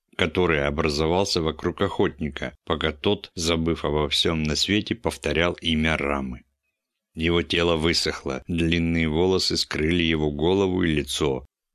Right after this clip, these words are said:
Он сидел, не шелохнувшись, пока мудрецы не вернули его к жизни. С тех пор, как его извлекли из муравейника, он стал известен под именем Валмики.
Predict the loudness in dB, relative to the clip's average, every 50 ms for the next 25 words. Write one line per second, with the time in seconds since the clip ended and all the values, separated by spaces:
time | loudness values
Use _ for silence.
0 | _ -18 -10 -6 -4 -4 -2 0 0 0 0 2 2 2 2 2 0 -2 -2 -2
1 | 0 0 -2 -2 -2 -2 -2 -2 -2 -2 -2 -4 -4 -4 -6 -8 _ _ _ -6
2 | -6 -4 -2 -2 0 0 0 0 2 0 0 0 0 0 0 2 2 2 2 2
3 | 2 0 0 -2 0 0 2 2 2 2 2 2 2 2 0 0 0 0 0 -2
4 | -4 -6 -10 -10 -12 -14 _ _ _ _ _ _ _ _ _ _ _ _ _ _
5 | _ _ _ _ -12 -10 -6 -4 -4 -4 -4 -2 0 2 2 2 0 -2 -6 -6
6 | -4 -2 -2 0 2 2 2 2 2 0 0 -2 -2 -2 -2 -2 -2 0 0 0
7 | 0 0 0 0 0 2 2 2 2 2 2 0 0 -2 -2 -4 -6 -8 -8 -14
8 | _ _ _ _ -6 -2 -2 -2 -2 -2 -2 0 0 2 2 2 0 0 0 0
9 | 0 0 0 -2 -2 -2 -2 0 0 0 0 0 0 0 0 -2 -2 -2 -2 -2
10 | 0 0 0 2 2 2 0 0 -2 -4 -8 -14 -20 -20